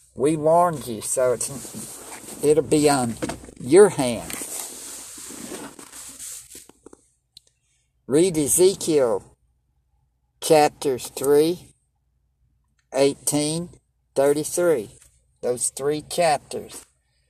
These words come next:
tells you that we're to warn the wicked,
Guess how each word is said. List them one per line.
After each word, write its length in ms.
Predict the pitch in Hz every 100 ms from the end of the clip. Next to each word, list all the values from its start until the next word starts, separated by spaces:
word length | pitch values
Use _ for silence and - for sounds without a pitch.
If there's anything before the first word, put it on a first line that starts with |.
| _ _ _ _ _ _
tells 440 | - 165 165 151 -
you 120 | 117
that 200 | 107 -
we're 260 | 127 147 147
to 200 | - 123
warn 680 | 127 147 170 170 156 143 123
the 80 |
wicked, 480 | 113 117 110 - 95